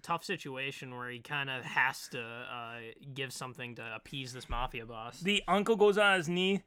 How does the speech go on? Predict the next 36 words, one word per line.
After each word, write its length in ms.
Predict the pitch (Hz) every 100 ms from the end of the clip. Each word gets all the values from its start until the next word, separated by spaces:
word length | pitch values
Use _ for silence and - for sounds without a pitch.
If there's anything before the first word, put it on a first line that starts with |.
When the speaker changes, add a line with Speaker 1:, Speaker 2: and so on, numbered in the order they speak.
| -
Speaker 2:
<gasps> 600 | - - - - - 392
"Nephew, 340 | 370 - 277 277
I'm 140 | 247
sorry, 440 | - 294 302 277 262
I'm 100 | 262
sorry. 400 | - 330 302 254
Here, 180 | 285 220
let 140 | 247 277
me 80 |
kiss 260 | 214 285 277
the 120 | 285
rings 240 | 254 254 247
on 100 | 247
your 100 | 240
fingers." 440 | 277 254 233 -
<laughs> 1160 | 269 - 220 220 - 302 - 311 - - 220 - - - 202 190 - - 175 - - -
Please, 260 | 381 262 -
I, 60 | 302
I, 340 | 269 277 294
I 40 | 330
promise 440 | 392 330 247 202
you, 60 | - -
uh, 60 | 269 349
next 240 | 330 320 -
Christmas 400 | 339 - 277 320
I'll 140 | 294
do 140 | 320
better. 440 | 277 294 226 151 - _ _ _ -
Convince 680 | 330 339 262 392 453 - 226
me 160 | 285 233
you'll 180 | 262 226
do 200 | 262 226
better, 480 | 247 247 214 226 -
Uncle. 480 | 269 277 - - - -
<laughs> 80 |
I, 580 | - - 807 762 679 508